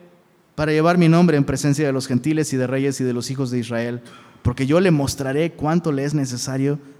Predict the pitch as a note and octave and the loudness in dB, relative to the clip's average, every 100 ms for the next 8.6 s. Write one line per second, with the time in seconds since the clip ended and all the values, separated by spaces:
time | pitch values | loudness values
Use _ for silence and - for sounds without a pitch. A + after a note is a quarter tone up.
0 | - - C3 B2 - C3 B2+ - - - | -16 -8 -6 -4 -2 -2 -2 -10 -20 -20
1 | _ _ _ _ - B2+ A#2+ A#2+ A#2+ A2+ | _ _ _ _ -4 0 0 2 0 -2
2 | G#2+ G#2+ - - _ _ _ _ _ _ | -4 -10 -16 -20 _ _ _ _ _ _
3 | _ - A#3 B3+ A3+ F#3 F3 F3+ A3 - | _ 0 0 2 -4 -4 -2 -4 -6 -8
4 | A2 B2+ _ _ _ _ _ _ _ - | -12 -14 _ _ _ _ _ _ _ 2
5 | B3 - G#3+ E3 D3 D#3+ E3+ A#3 - A#2+ | 2 2 -8 -8 -4 -2 -2 -4 -6 -14
6 | D#3+ _ _ _ _ _ _ - - - | -18 _ _ _ _ _ _ -20 -20 -6
7 | D#3+ E3 D#3+ D3+ E3 E3+ G#3 A3 - D#3 | 0 2 2 0 0 2 2 2 0 -2
8 | D3 E3 D#3+ - F#3 G#3 | -2 -2 -4 0 2 2